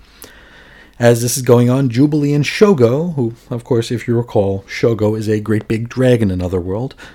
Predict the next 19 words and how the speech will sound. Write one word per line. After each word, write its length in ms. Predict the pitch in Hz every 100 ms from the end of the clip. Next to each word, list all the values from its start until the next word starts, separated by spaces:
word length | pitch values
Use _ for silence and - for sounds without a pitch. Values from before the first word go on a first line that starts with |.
| _ -
they're 80 |
having 220 | 202 208 180
themselves 340 | 156 156 135
a 40 |
bit 140 | 117 120
of 80 | 117
a 60 |
night 300 | 120 117 110
flight. 560 | - - 87 80 - - _ _ _ _ _ 101
When 320 | 92 95 101 _ _
bang, 580 | - 160 156 120 95 85 - -
the 80 | 104
priestesses 600 | - 131 151 139 143 127
let 200 | 120 143
fly 340 | - 131 131
their 220 | 123 120 117
arrows 440 | 135 135 127 120
of 140 | 117
light 360 | 110 151 202